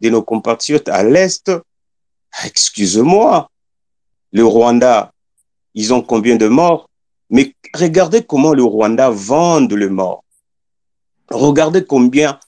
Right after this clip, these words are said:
le Rwanda s'enrichit sur le dos de ce mort. Qu'est-ce que nous nous faisons ? C'est le temps aussi que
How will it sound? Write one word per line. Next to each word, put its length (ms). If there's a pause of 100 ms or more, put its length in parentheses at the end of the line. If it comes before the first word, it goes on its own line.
(160)
le 140
Rwanda 760 (140)
s'enrichit 1160 (340)
sur 320
le 180
dos 140
de 160
ce 160
mort. 320 (460)
Qu'est-ce 240
que 80
nous 160
nous 120
faisons ? 520 (200)
C'est 300
le 220
temps 320
aussi 640 (480)
que 360